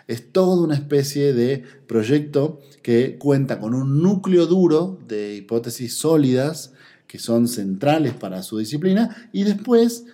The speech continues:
algo que él llama un cinturón, un cinturón auxiliar de hipótesis. Es sumamente interesante esta idea, ¿no? De un cinturón auxiliar de hipótesis que son un poco más flexibles. Entonces,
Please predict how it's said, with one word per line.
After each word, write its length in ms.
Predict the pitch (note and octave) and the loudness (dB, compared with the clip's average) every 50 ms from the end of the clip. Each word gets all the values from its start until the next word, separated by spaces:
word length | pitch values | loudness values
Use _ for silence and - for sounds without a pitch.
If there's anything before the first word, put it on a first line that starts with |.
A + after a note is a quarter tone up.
| _ _ | _ _
algo 280 | - D#3 E3+ F3+ F3 D3 | -2 2 4 4 4 4
que 80 | D3 | 2
él 140 | D#3+ D#3+ D#3 | 2 2 2
llama 420 | C#3 D3+ D#3 D#3 D#3+ D#3+ D#3 D3+ - | 2 0 0 0 0 -2 -2 -4 -4
un 200 | - C#3+ D3 D3 | -2 -2 0 0
cinturón, 800 | D3 D3 D3 C#3 C3+ C3+ C#3+ D3 D#3 F#3 F3 D#3+ E3+ F#3 F3+ - - | 2 2 2 2 2 2 2 4 4 6 4 4 2 0 -4 -6 -6
un 80 | C#3 | -8
cinturón 500 | C3+ C3 D3 C#3+ C#3 C#3 C#3 D#3+ F3 E3+ E3 | -4 -2 -2 -2 -2 -2 -2 0 0 0 0
auxiliar 580 | D3 C3+ C3+ - - C#3 C3 C#3 D3 D3 C#3+ | 0 -2 -4 -6 -6 -4 -2 -2 -2 -2 -2
de 80 | C3+ C3 | -4 -4
hipótesis. 640 | B2+ A#2+ B2 D3+ C#3+ B2+ B2 A2+ - D3 D#3 D#3 - _ _ - _ _ | -4 -4 -4 -4 -4 -4 -4 -8 -8 -8 -10 -10 -12 _ _ -20 _ _
Es 60 | - - | -14 -8
sumamente 380 | - D#3 D3+ C#3+ C#3 C#3 C3 | -4 0 2 2 2 2 2
interesante 420 | A#2+ A#2 A2+ G2+ - B2 A2+ G2+ G2 | 0 -2 -4 -4 -4 -6 -6 -6 -8
esta 180 | - - F2+ | -12 -12 -10
idea, 320 | F2 F2 F2+ F2+ F#2+ G2 A2+ | -10 -8 -8 -8 -10 -10 -10
¿no? 240 | A#2 A#2+ D3+ E3 - _ _ - _ _ _ _ _ _ - | -10 -10 -10 -10 -14 _ _ -20 _ _ _ _ _ _ -6
De 80 | A#2+ | -4
un 80 | C3 C3+ | -4 -4
cinturón 500 | C3+ C#3 C#3 C3+ B2+ C3+ C3+ D3 E3+ E3+ | -2 -2 -2 -2 -2 -2 0 0 0 0
auxiliar 480 | D#3+ C#3 - - B2+ A#2+ B2 C#3 C#3+ C#3+ | 0 -2 -4 -4 -2 -2 0 0 0 0
de 60 | D3+ | 0
hipótesis 480 | D3 D3 D3 D#3+ D#3+ D#3+ F3 G3 G#3 | 0 0 -2 -4 -2 -2 -4 -6 -6
que 100 | - G#3 | -4 -2
son 120 | F#3 A3+ A#3+ | 0 2 2
un 80 | A3+ | 2
poco 180 | - A#3+ A#3+ G#3+ | 2 0 0 0
más 140 | F#3+ F3 - | 0 0 0
flexibles. 800 | F3 D3+ C3+ - - F3 F#3 E3+ C3+ A2 F#2 - - - - _ _ _ _ _ _ _ _ _ _ - | 0 0 0 0 2 6 6 6 6 4 2 -2 -10 -16 -20 _ _ _ _ _ _ _ _ _ _ -8
Entonces, 500 | A2+ A#2+ C3+ D#3 D3 D3 D#3 D3 D3 | -6 -4 -2 -2 0 0 -2 -4 -4